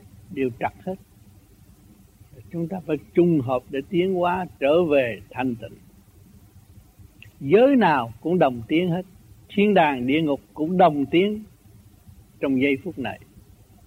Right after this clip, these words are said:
Chúng ta chung hướng về thanh tịnh mà tiến, đó là đi đúng đường và hợp thật. Cho nên hôm nay cuộc vui đến với các bạn,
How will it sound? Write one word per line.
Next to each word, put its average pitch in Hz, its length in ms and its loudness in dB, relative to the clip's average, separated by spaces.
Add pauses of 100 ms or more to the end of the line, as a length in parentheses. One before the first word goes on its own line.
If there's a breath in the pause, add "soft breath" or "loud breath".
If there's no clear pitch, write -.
(1000)
Chúng 165 200 0
ta 147 180 -2 (220)
chung 175 300 4
hướng 220 340 4
về 139 220 0
thanh 139 200 -4
tịnh 117 260 -6
mà 101 100 -6
tiến, 135 300 -10 (580)
đó 131 220 -10
là 107 220 -14 (120)
đi 127 180 -6
đúng 131 360 -6
đường 113 220 -2 (180)
và - 160 -18
hợp - 260 -16
thật. - 200 -16 (2750)
Cho 131 80 -6
nên 143 160 0
hôm 151 160 0
nay 151 200 0
cuộc 131 300 -6
vui 147 240 2
đến 170 300 2
với 170 140 0
các 139 260 -6
bạn, 90 220 -8